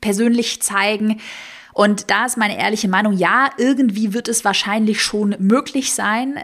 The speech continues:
und es werden auf jeden Fall schon Menschen geschafft haben, aber es ist auf jeden Fall der suboptimalere Weg. Du wirst deutlich besser verkaufen, Vertrauen aufbauen,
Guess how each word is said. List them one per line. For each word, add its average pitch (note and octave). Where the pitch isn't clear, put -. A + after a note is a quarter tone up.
und G3+
es G3
werden G3+
auf -
jeden A3
Fall G3+
schon F#3+
Menschen G3+
geschafft -
haben, G#3+
aber F#3
es F3+
ist F3
auf F3
jeden G3+
Fall G3
der F3
suboptimalere F3
Weg. F3
Du E3
wirst F3+
deutlich B3
besser G3+
verkaufen, G#3+
Vertrauen A#3
aufbauen, G3